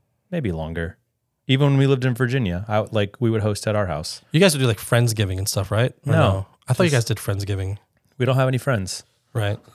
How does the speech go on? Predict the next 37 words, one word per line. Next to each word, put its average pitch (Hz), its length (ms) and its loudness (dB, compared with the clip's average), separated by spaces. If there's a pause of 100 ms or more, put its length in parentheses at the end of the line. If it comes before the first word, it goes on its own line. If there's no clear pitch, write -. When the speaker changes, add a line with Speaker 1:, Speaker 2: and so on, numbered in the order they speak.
(120)
Speaker 2:
<laughs> - 300 2 (800)
Yeah, 170 100 6
Liz 311 160 6
does. 135 400 4 (200)
Speaker 1:
Uh, 113 380 6
she 151 220 -2
has 123 200 4
more 104 160 4
friends 95 240 -2
than 92 160 0
me. 82 220 -2 (500)
Um, 113 440 4
but 127 160 4
we 135 100 4
went 156 160 2
to 165 60 0
my 147 100 6
sister's 127 440 2
this 117 220 0
year. 120 80 4
My 123 140 4
sister, 120 680 2
um, 101 420 4
is 104 180 -2
newly 113 240 2
married, 107 480 2 (720)
or 101 400 2
how 151 180 4
would 165 100 2
you 131 60 -2
say 95 160 -2
that? 85 160 -2
Remarried? 117 540 2 (320)
She's 160 240 2
newly 170 260 6
remarried. 104 540 2 (640)
Speaker 2:
Yeah. 117 280 4